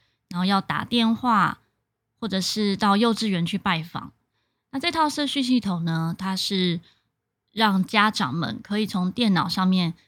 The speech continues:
看到孩子们的上课的状况，所以我们就是要推销这一套设备。产品的本身很正常，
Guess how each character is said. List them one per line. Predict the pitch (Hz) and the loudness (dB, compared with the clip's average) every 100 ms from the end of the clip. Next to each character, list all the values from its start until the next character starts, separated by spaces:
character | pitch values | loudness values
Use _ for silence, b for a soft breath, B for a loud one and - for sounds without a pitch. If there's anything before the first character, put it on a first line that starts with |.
| b | b
看 | 247 220 | 0 2
到 | 208 | 2
孩 | 196 | 0
子 | 165 170 | -2 -2
们 | 160 | -2
的 | 156 | -2
上 | 156 190 165 | -2 -2 -2
课 | - 170 | -2 -6
的 | 160 | -4
状 | 170 156 | -6 -6
况， | - - - _ _ _ _ _ _ - | -8 -8 -10 _ _ _ _ _ _ -6
所 | 196 | -2
以 | |
我 | |
们 | 180 160 | 0 0
就 | 180 | -2
是 | 190 | -2
要 | 175 | 0
推 | 202 180 | 0 -2
销 | 185 175 | 0 -2
这 | 175 | -4
一 | 165 | -6
套 | 175 160 | -6 -6
设 | - 160 | -6 -10
备。 | - - - _ _ _ _ _ _ _ | -10 -18 -20 _ _ _ _ _ _ _
产 | - 214 | -4 0
品 | 262 294 | 4 4
的 | 208 | 4
本 | 185 165 | 0 -4
身 | 165 202 | 0 2
很 | 202 156 | 2 0
正 | 190 175 | -2 -2
常， | 160 - - | -2 -6 -12